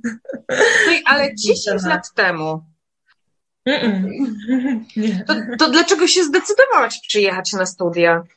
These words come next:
Speaker 2: E, bo chciałam się nauczyć, e, języku i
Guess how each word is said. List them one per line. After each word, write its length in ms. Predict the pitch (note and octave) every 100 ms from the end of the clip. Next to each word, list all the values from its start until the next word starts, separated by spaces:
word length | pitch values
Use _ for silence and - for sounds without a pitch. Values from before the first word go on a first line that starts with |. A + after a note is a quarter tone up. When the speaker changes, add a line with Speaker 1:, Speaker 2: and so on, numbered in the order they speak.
| -
Speaker 2:
E, 300 | G#3+ G#3 G3+ G3+
bo 100 | A3
chciałam 360 | A3+ A#3+ A#3
się 160 | A3+ A#3+
nauczyć, 680 | A3+ A3+ A#3 G#3+ - -
e, 260 | A3 G#3 G3+
języku 580 | G#3 G#3 F#3+ A3 - D#4 F4 - -
i 480 | - A3 A3+ A#3 A#3